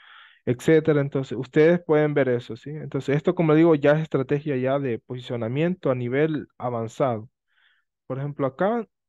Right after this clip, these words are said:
estoy con un iPhone, ¿verdad? Aquí estoy con un Galaxy, ¿sí? Vamos a ver el Galaxy. Sí,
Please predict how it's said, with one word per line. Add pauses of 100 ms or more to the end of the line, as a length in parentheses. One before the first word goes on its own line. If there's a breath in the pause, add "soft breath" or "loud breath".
(140)
estoy
con
un
iPhone,
¿verdad?
Aquí
estoy
con
un
Galaxy, (140)
¿sí? (720)
Vamos
a
ver
el
Galaxy. (600)
Sí,